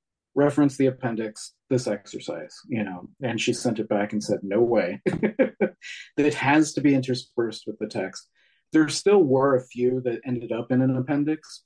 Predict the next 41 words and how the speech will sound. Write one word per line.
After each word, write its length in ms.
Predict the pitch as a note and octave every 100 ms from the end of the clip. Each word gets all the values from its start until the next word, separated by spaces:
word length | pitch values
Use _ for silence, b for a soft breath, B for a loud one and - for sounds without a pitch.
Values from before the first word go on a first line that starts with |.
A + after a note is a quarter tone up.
| -
but, 340 | A#2+ G#2+ G#2 - A2
um, 480 | G#2+ G2+ G2 G2 - _ _ _ _ _ _ _ _ - -
but 140 | C3
for 60 | D3+
the 80 | C#3
most 340 | C3+ C#3 -
part, 220 | B2 A2 G#2+
I 140 | A#2
ended, 240 | A2+ G#2+ - -
I 80 | B2+
managed 640 | A#2+ B2+ C3 C3 A#2+ -
somehow 440 | - B2+ A#2 G#2+ G#2+
to, 80 | G#2
like, 260 | G2+ F#2 _ _ b b b b -
squeeze 580 | - - - C#3+ D3+ C3
them 160 | B2+ A#2
in. 340 | A2+ G2+ G2 -
And, 400 | A#2+ A#2 A2 G#2 - -
and 420 | A#2 A2 G#2+ G#2 - _
I, 440 | B2 D3+ E3 C#3 - C3+
you 140 | C3
know, 260 | A#2+ A2+ G#2+ - _ _ _ _ _ _
when 160 | D3
I, 220 | D3+ D3 C#3+
when 180 | C3 C3+
I 260 | C#3 C3+ B2+ _ _ _
signed 360 | - C#3 C3+ A#2
on 200 | A#2 B2
for 120 | A2+
this 220 | G2 -
book, 260 | - B2 G#2+
I, 140 | A2
I 80 | A#2+
was 240 | A#2 A2+ A#2
like, 240 | G#2+ G#2+ -
I 80 | C3+
wanted 260 | C3 C3+ B2
to 140 | -
write 200 | A2+ G#2+ G#2+
one 220 | C3 C3
book, 260 | A2+ G#2